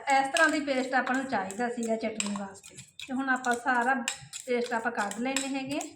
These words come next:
ਇੱਕ ਪਲੇਟ ਦੇ ਵਿੱਚ। ਹਾਂਜੀ, ਚਟਨੀ ਬਣਾਉਣ ਵਾਸਤੇ ਤੇ ਕੜਾਹੀ ਨੂੰ ਆਪਾਂ ਗੈਸ 'ਤੇ ਰੱਖ ਲਿਆ। ਚਟਨੀ ਆਪਾਂ ਬਣਾਵਾਂਗੇ ਤੜਕੇ ਵਾਲੀ। ਤੇ ਹੁਣ ਕੜਾਹੀ ਦੇ ਵਿੱਚ ਇੱਕ ਚਮਚ ਪਾ ਦਾਂਗੇ ਆਪਾਂ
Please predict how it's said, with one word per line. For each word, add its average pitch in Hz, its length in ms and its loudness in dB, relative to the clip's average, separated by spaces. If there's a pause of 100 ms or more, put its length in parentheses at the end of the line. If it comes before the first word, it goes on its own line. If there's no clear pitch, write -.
(120)
ਇੱਕ 233 160 -12
ਪਲੇਟ 208 360 -8
ਦੇ 247 160 -2
ਵਿੱਚ। 269 220 -2 (600)
ਹਾਂਜੀ, 277 240 2
ਚਟਨੀ 285 340 4
ਬਣਾਉਣ 294 360 4
ਵਾਸਤੇ 269 360 2
ਤੇ 294 100 0
ਕੜਾਹੀ 262 320 6
ਨੂੰ 277 100 4
ਆਪਾਂ 269 240 2
ਗੈਸ 247 320 0
'ਤੇ 277 100 2
ਰੱਖ 226 240 2
ਲਿਆ। 269 160 2
ਚਟਨੀ 262 340 0
ਆਪਾਂ 262 180 0
ਬਣਾਵਾਂਗੇ 247 580 2
ਤੜਕੇ 247 440 0
ਵਾਲੀ। 285 220 2 (340)
ਤੇ 277 60 -2
ਹੁਣ 294 200 6
ਕੜਾਹੀ 277 340 4
ਦੇ 277 140 4
ਵਿੱਚ 277 220 2
ਇੱਕ 277 320 -2
ਚਮਚ 269 320 0
ਪਾ 254 160 2
ਦਾਂਗੇ 247 240 0
ਆਪਾਂ 247 180 -2